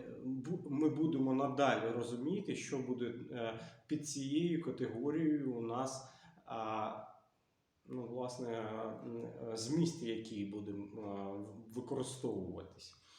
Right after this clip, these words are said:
Це завдання, це такі види діяльності, які було регламентовано або прописано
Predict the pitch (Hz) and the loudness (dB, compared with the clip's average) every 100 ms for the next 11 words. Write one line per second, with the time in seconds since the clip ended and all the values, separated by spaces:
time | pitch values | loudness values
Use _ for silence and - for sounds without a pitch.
0 | - - - - - - 180 185 180 139 | -20 -20 -20 -20 -6 2 6 6 6 4
1 | 156 135 127 110 98 104 - - 147 - | 4 6 6 6 6 0 -2 0 0 0
2 | 202 147 165 170 165 147 156 120 117 104 | 0 2 4 2 0 -2 0 2 2 2
3 | 104 113 117 - - 170 170 - - - | 0 -2 -4 -8 2 4 4 0 -12 -14
4 | - 127 151 - 202 165 180 180 196 180 | 2 4 6 4 2 8 8 10 10 10
5 | - - - 151 180 185 170 165 180 170 | 8 0 0 4 8 8 8 8 10 10
6 | 147 151 151 151 180 180 170 143 139 127 | 8 8 6 4 4 6 6 6 6 6
7 | 113 104 104 104 - 135 131 143 139 - | 4 2 0 -2 0 0 2 6 6 6
8 | 151 165 196 190 - 147 151 151 - 139 | 4 6 6 4 2 4 4 0 0 2
9 | 143 113 101 98 107 131 | 2 0 -2 -2 -4 -6